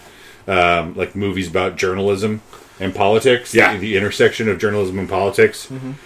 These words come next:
Speaker 1: which is a great thing right now for, you know,
Speaker 2: Yeah.
Speaker 1: T M C to run. But it also made me think about, like, how at the time,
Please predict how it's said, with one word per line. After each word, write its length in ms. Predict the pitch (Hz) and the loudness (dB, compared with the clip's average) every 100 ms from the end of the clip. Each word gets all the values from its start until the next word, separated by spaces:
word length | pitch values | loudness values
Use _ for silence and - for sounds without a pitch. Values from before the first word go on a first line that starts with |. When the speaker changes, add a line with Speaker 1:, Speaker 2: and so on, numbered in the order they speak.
| - - | -2 2
Speaker 1:
which 140 | 135 | 6
is 180 | 143 123 | 6 4
a 140 | 127 | -2
great 380 | 110 135 160 - | 6 8 8 6
thing 280 | 135 131 110 | 6 6 6
right 220 | 104 107 | 4 2
now 380 | 95 101 95 90 | 2 2 2 0
for, 400 | - 98 90 90 - - | 0 0 2 0 -6 -10
you 120 | 92 | -8
know, 240 | 82 82 95 | -8 -4 4
Speaker 2:
Yeah. 240 | 131 123 | 6 4
Speaker 1:
T 240 | - 117 | 2 0
M 100 | 98 | 0
C 140 | 95 98 | -2 -2
to 80 | 85 | 0
run. 420 | 107 107 92 92 - - - - - _ _ _ _ _ - | 2 2 0 -6 -16 -20 -20 -20 -20 _ _ _ _ _ 0
But 160 | 131 135 | 8 10
it 60 | |
also 240 | 139 139 143 | 12 8 6
made 160 | 127 | 6
me 80 | 117 | 4
think 240 | 107 120 110 | 2 0 2
about, 320 | 107 107 107 | 4 4 2
like, 380 | 92 90 - - - - - - | 2 2 0 -8 -20 -20 -20 0
how 480 | 123 110 101 104 - | 4 6 6 4 2
at 160 | 135 | 0
the 80 | 117 | 0
time, 720 | 113 135 120 113 107 101 104 | -2 4 6 6 6 4 0